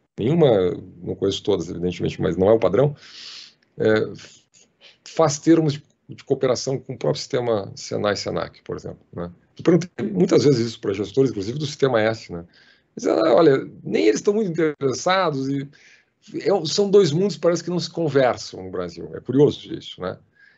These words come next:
E eu vou aqui provocar, deixa eu, como vocês me autorizaram, eu vou dar mais uma provocada aqui. É, às vezes eu acho que a elite brasileira também não tem muito interesse nisso,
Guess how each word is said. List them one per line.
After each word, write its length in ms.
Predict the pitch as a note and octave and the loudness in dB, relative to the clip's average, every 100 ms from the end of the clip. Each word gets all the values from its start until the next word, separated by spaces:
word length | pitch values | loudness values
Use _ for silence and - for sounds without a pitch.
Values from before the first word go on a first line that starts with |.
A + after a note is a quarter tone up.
| _ | _
E 100 | E3+ | 4
eu 120 | C4+ | 4
vou 200 | G#3 B3 | 6 6
aqui 220 | F#3 - G3 | 6 2 -2
provocar, 540 | E3 C3 A#2 - B2+ | 0 0 0 -2 -4
deixa 200 | A2+ - | -4 -8
eu, 100 | A#2+ - _ _ _ - _ _ | -10 -12 _ _ _ -20 _ _
como 160 | A2 | -16
vocês 160 | F#2+ A#2 | -8 -4
me 120 | A2 | 0
autorizaram, 500 | A2 G#2+ G#2 G2+ A2+ | 0 0 -2 2 2
eu 40 | A2+ | 2
vou 100 | A#2 | 2
dar 100 | A#2 | 2
mais 120 | B2+ | 2
uma 140 | C3 | 0
provocada 680 | A#2 G#2 G2 A2+ G#2+ F#2+ G2 | -2 -2 -2 -2 -2 -4 -6
aqui. 340 | F#2 A2+ C#3+ C#3+ - - - _ - | -4 -4 -6 -8 -20 -20 -20 _ -8
É, 240 | A2+ - - | -6 -4 0
às 180 | D#3+ | 2
vezes 140 | G3+ B3+ | 4 6
eu 100 | G#3 | 6
acho 180 | G3 - | 4 2
que 80 | |
a 40 | F3+ | 0
elite 420 | C#3 C3+ A2+ - | 2 0 -4 -2
brasileira 400 | B2 A2+ C3+ D3 | 0 2 2 2
também 260 | C#3 C3+ D#3+ | 0 0 2
não 140 | C3+ | 0
tem 180 | A2 C3+ | 0 -2
muito 260 | B2+ B2 | -2 -4
interesse 440 | A#2 A2 G#2 G2+ F#2+ | 0 2 2 -2 -6
nisso, 340 | F2 E2 - | -8 -10 -16